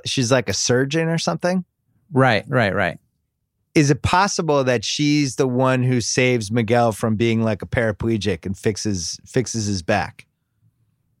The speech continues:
Speaker 2: I would love for that to happen.
Speaker 1: They bring her in for
Speaker 2: I would
Speaker 1: season
Speaker 2: one hun-
Speaker 1: three.
Speaker 2: I would love it.
Speaker 1: She does the surgery. Daniel San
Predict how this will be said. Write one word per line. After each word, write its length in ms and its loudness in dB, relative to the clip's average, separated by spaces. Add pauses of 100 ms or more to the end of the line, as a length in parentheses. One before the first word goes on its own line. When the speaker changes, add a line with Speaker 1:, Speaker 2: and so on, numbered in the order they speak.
(680)
Speaker 2:
I 120 4
would 180 4
love 200 2
for 80 -4
that 180 0
to 80 -4
happen. 420 -6 (280)
Speaker 1:
They 100 4
bring 260 2
her 120 4
in 120 2
for 120 0
Speaker 2:
I 60 4
would 60 2
Speaker 1:
season 260 4
Speaker 2:
one 100 4
hun- 100 2
Speaker 1:
three. 340 2 (160)
Speaker 2:
I 60 0
would 180 0
love 160 2
it. 140 -6 (220)
Speaker 1:
She 300 0
does 280 2
the 100 -4
surgery. 840 0 (720)
Daniel 400 2
San 640 0